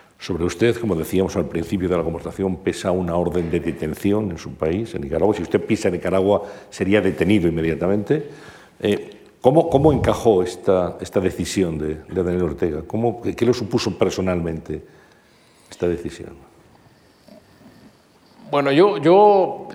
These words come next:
Speaker 2: tengo muchos años de ser un crítico muy claro
Speaker 1: Ujú.
Speaker 2: contra el régimen en Nicaragua, eh, pero yo creo que lo que provocó la orden de prisión por tra-, contra mí fue la, mi última novela.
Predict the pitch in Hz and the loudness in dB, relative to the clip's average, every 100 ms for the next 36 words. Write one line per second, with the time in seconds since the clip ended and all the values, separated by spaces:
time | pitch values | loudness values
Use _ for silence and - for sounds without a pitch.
0 | 131 160 185 185 170 170 147 147 175 156 | -2 0 2 2 2 2 2 4 4 4
1 | - 139 143 156 139 131 - 139 156 143 | 4 4 6 4 2 0 0 0 0 -2
2 | 160 147 139 127 110 117 127 127 120 117 | 2 4 6 2 2 2 4 2 0 -4
3 | 117 139 139 127 123 147 131 113 123 110 | 0 6 6 6 4 2 0 -2 0 2
4 | 120 131 131 127 123 117 117 - 117 131 | 4 4 0 -2 -2 -2 -2 0 4 6
5 | 117 120 160 - - - - - 117 117 | 6 4 2 -4 -14 -18 -18 -4 0 2
6 | 117 113 117 117 127 123 117 120 117 135 | 2 2 -2 -2 0 2 4 4 2 0
7 | 175 175 185 175 135 123 117 113 113 117 | 0 2 4 6 6 4 0 -2 -2 -4
8 | 113 117 - 117 110 147 165 156 156 165 | -4 -6 0 0 2 4 6 6 6 4
9 | 160 156 143 113 139 143 165 - - - | 0 -2 -4 -4 -4 -2 -4 -4 -10 -12
10 | - - - - 113 117 110 127 139 147 | -12 -18 -20 -12 -8 -4 -2 -2 0 2
11 | 139 139 131 123 117 113 117 131 131 120 | 2 4 4 2 0 -4 -4 -4 -2 -2
12 | 107 117 143 113 110 - | 2 4 6 4 2 -6